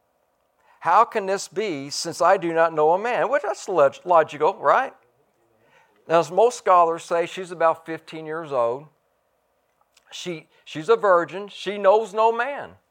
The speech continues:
So she asked the question, and it's not unbelief. And the angel answered and said to her, "The Holy Spirit will come upon you, and the power of the Highest will overshadow you.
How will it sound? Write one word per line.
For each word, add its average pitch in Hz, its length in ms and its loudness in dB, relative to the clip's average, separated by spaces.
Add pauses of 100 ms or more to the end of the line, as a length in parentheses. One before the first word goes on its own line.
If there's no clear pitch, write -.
(760)
So 143 400 -2 (300)
she 180 200 -4
asked 202 300 0
the 180 60 -10
question, 196 720 -4
and 160 200 -4
it's 160 180 -8
not 180 360 2
unbelief. 170 800 -6 (1500)
And 175 200 0
the 170 100 -4
angel 202 640 0 (360)
answered 175 500 -2 (100)
and 156 140 -4
said 180 240 -2
to 160 100 0
her, 170 440 -2 (540)
"The 175 100 2
Holy 247 300 2
Spirit 180 420 -2
will 156 100 2
come 180 220 -4
upon 180 400 -2
you, 117 280 -12
and 147 140 -6
the 143 80 -2
power 190 420 4
of 180 140 2
the 170 140 -2
Highest 156 420 -2
will 139 160 -4
overshadow 151 640 -2
you. 90 260 -18